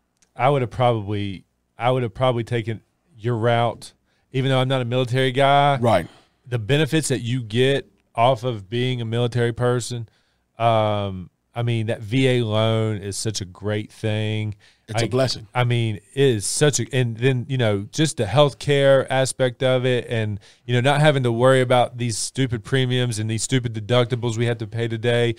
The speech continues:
Speaker 2: Right.
Speaker 1: and the education that would come with it. Like, you're, you're a great example of, like, if I had it over to do again, you know, I would probably risk,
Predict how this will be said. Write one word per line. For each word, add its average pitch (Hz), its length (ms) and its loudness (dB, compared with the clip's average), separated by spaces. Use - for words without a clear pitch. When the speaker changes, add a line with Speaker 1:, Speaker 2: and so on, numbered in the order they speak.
Speaker 2:
Right. - 140 -10
Speaker 1:
and 123 140 0
the - 100 -6
education 139 640 2
that 120 160 0
would 123 140 -4
come 127 260 0
with 123 200 0
it. 123 180 -2
Like, 120 300 2
you're, 143 460 2
you're 139 260 2
a 135 60 2
great 131 260 4
example 113 800 0
of, 107 340 0
like, 101 240 -2
if 120 120 0
I 151 100 8
had 151 200 6
it - 20 4
over 139 200 2
to 123 40 -10
do 139 120 0
again, 131 440 -2
you 123 140 -4
know, 107 340 0
I 135 140 6
would 131 160 0
probably 127 300 6
risk, 123 380 0